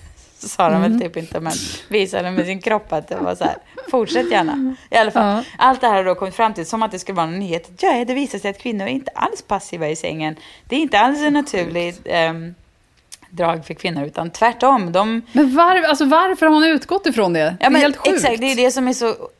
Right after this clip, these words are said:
Speaker 1: men det är ju bara i U S A man gör det. Måste ju, eller bara i U S A, men det är så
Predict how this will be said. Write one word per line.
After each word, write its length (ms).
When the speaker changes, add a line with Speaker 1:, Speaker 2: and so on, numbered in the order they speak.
Speaker 1:
men 180
det 60
är 40
ju 80
bara 280
i 40
U 60
S 120
A 180
man 140
gör 200
det. 120
Måste 340
ju, 60
eller 200
bara 220
i 40
U 20
S 80
A, 80
men 120
det 60
är 20
så 100